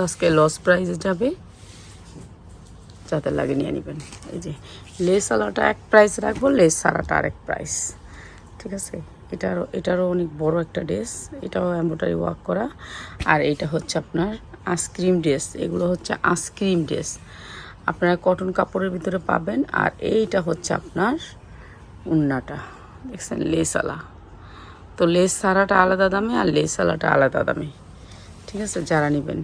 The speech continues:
আর প্রত্যেকটা ড্রেসের ভিতরে এরকম করে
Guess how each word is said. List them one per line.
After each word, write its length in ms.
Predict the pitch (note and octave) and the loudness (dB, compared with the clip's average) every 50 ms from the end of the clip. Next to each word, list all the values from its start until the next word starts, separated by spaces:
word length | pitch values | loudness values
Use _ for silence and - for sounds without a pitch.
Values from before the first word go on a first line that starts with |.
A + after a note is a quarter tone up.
| D3+ - - - - - - - - - - - - - - - - - - - - - - - - | -8 -10 -16 -20 -20 -20 -20 -20 -20 -20 -20 -20 -20 -20 -20 -20 -20 -20 -20 -20 -20 -20 -10 -6 -6
আর 80 | - E3 - | -6 -2 0
প্রত্যেকটা 460 | - A#3 - - - A3+ - - A3 F#3 E3 | -2 -2 0 0 -2 -2 0 2 2 4 4
ড্রেসের 260 | D#3+ D#3 - F#3 F3 E3+ | 2 2 0 -2 -4 -4
ভিতরে 240 | E3+ - F#3 F#3 G3 F#3+ | -4 -4 -2 -2 0 -2
এরকম 260 | E3 D#3+ - - F3+ E3+ - | -2 -4 -4 -6 -4 0 2
করে 180 | E3+ D#3 D3 | 4 4 4